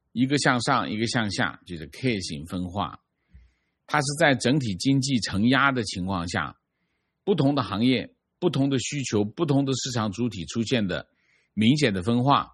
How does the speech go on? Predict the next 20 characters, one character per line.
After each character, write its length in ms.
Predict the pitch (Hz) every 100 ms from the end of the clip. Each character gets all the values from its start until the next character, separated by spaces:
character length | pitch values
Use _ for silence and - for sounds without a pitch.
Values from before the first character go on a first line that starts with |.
| _ _ _ _ _ _ _ -
那 120 | 135
么 120 | 143
在 220 | 139 165 135
需 220 | - 190
求 160 | 143
方 220 | 131 139 139
面， 240 | 127 120
外 240 | 185 165
需 220 | 120 135 127
持 180 | -
续 180 | 110 127
增 200 | 117 127
长， 320 | 123 78 57 - _ _ _
但 200 | 156 143
内 220 | 156 202 135
需 240 | - 131
持 180 | - 113
续 140 | 113
疲 180 | 113 92
弱。 420 | 104 139 113 -